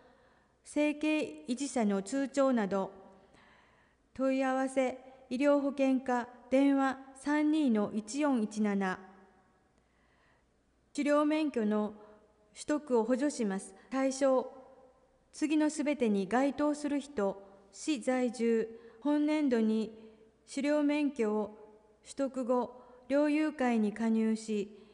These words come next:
有害鳥獣捕獲員として業務を追行できる。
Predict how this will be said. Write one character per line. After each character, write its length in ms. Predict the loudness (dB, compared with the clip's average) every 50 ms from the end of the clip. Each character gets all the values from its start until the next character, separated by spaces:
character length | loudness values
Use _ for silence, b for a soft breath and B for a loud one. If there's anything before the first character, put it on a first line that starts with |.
| B B B _
有 240 | -4 -2 0 0 0
害 260 | 0 0 0 0 -2
鳥 320 | -2 0 0 2 2 0 -2
獣 280 | -2 -4 -2 -2 -4 -6 B B B B -10
捕 80 | -10
獲 400 | -4 -2 -4 -4 -2 -4 -4 -2
員 220 | 0 2 0 0 0
と 140 | -2 -4
し 120 | -4 -6 -6
て 540 | -4 -4 -4 -4 -6 -14 -20 -20 -20 -20 _
業 200 | -2 0 2 2
務 200 | 4 4 2 2
を 100 | 0 0
追 280 | -2 -2 -4 -4 -4 -2
行 220 | -2 -2 0 0
で 120 | 0 -2 -2
き 160 | -2 -4 -2
る。 300 | -2 -2 -4 -6 -10 -18